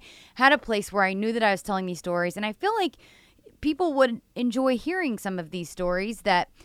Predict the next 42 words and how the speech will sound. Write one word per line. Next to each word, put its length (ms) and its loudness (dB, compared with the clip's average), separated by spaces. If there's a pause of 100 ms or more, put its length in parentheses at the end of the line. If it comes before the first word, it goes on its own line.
(300)
that 80 2
would 120 2
be 180 4
a, 380 2
a 120 -2
great 320 0
thing, 480 -6
you 100 -8
know, 140 -4
for 140 -8
me 180 -2
to 80 -2
do, 240 -2
and, 180 -2
and 140 -6
maybe 240 -2
for, 560 0
for 160 -6
Sooner 260 -4
fans, 260 -4
for 140 0
our 100 2
listeners 580 -4
to 100 -8
get 220 -6
to 80 -8
kinda 260 -2
hear 580 -2 (260)
some 220 -2
of 80 -4
those, 300 2
those 260 -4
things 380 -6
that, 320 -6
that 120 -6
don't 200 -6
make 180 -4
it 80 -6
in 80 -8
the 80 -10
feature. 380 -16
So 280 0